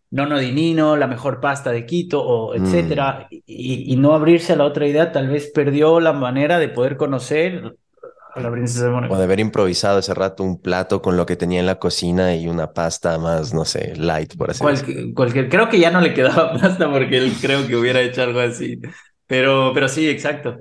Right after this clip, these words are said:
Speaker 1: Ese es una buena, un buen
Speaker 2: Unos
Speaker 1: pensamiento para
Speaker 2: meatballs.
Speaker 1: nosotros. <laughs> Cualquier
Speaker 2: ¿Sabes qué
Speaker 1: cosa.
Speaker 2: también me parece muy importante de lo que acabas de decir? No, no sé qué tan activo eres en Twitter, pero hace unos días justo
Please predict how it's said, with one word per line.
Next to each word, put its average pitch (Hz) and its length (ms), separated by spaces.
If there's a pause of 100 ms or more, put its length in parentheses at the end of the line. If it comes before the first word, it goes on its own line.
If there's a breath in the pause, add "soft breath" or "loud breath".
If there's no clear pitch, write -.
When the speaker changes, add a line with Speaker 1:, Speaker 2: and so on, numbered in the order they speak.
(200)
Speaker 1:
Ese 139 220
es 156 60
una 165 180
buena, 147 580
un 131 120
buen 151 120
Speaker 2:
Unos 101 40
Speaker 1:
pensamiento 98 440
para 127 140
Speaker 2:
meatballs. - 20
Speaker 1:
nosotros. 123 720
<laughs> 135 320
Cualquier 127 380
Speaker 2:
¿Sabes 202 100
qué 233 80
Speaker 1:
cosa. - 0
Speaker 2:
también 185 240
me 190 80
parece 170 320
muy 160 140
importante 123 460
de 135 100
lo 104 120
que 92 80
acabas 107 240
de 98 80
decir? 92 380
No, 110 200
no 117 220
sé 120 220
qué 104 120
tan 95 140
activo 90 320
eres 87 160
en 82 100
Twitter, 87 320
pero 85 160
hace 110 140
unos 127 180
días 98 260
justo 98 480